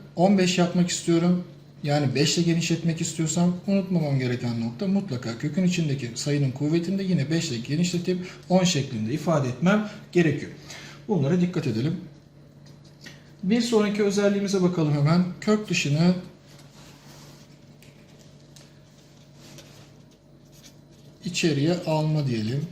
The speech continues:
Kök dışındaki bir ifadeyi kökün içerisine alırken dikkat edeceğimiz noktaya hemen bir bakalım. Dışarıda x sayısı olsun,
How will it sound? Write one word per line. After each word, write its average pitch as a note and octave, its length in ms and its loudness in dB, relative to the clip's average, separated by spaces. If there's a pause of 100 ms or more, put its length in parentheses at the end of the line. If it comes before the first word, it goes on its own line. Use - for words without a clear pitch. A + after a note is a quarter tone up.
(1080)
Kök - 240 -6
dışındaki F3+ 420 2
bir G#3 120 4
ifadeyi F#3+ 440 4
kökün A3+ 260 2
içerisine D#3 460 0
alırken F3+ 520 0
dikkat G#3+ 280 -4
edeceğimiz C#3 420 0
noktaya E3+ 340 0
hemen D#3 300 0
bir A#2+ 120 -2
bakalım. C3+ 300 -6 (1300)
Dışarıda G#3 400 2
x G#3+ 200 2
sayısı G3+ 360 2
olsun, F#3+ 380 0